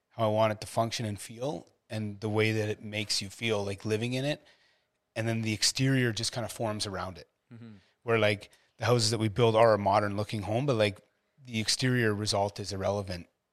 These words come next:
Speaker 1: You know, like, I still gotta make it look decent, but it's not my main focus. Uh,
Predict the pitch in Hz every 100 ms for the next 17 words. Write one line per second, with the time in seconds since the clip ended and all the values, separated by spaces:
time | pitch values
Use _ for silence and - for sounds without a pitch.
0 | _ _ _ _ 123 107 104 101 - -
1 | 127 120 101 107 110 104 101 110 110 135
2 | 139 - - _ _ 117 104 120 110 107
3 | 101 101 95 90 - - - - _ _
4 | _ _ 120 98